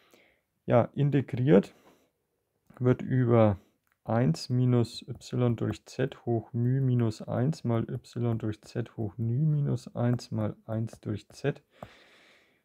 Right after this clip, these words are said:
Ja, mu-, nach dy. Für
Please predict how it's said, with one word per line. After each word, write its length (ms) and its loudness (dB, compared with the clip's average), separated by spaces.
Ja, 300 0
mu-, 220 -2
nach 240 0
dy. 440 2
Für 480 -4